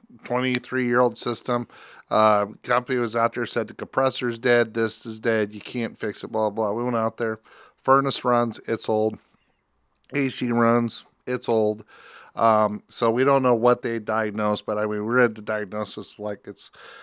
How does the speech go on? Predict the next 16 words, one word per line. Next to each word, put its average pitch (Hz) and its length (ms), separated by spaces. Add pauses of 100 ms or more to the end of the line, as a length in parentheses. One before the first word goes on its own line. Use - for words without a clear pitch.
(760)
totally 160 280
wrong. 120 440 (200)
Got 139 160
it 127 100
going. 123 440 (1040)
Then 123 120
we 123 120
talked 123 260
to 101 60
him, 98 80
"Do 101 40
you 104 100
wanna 110 180
do 117 100
something 110 340
now? 110 340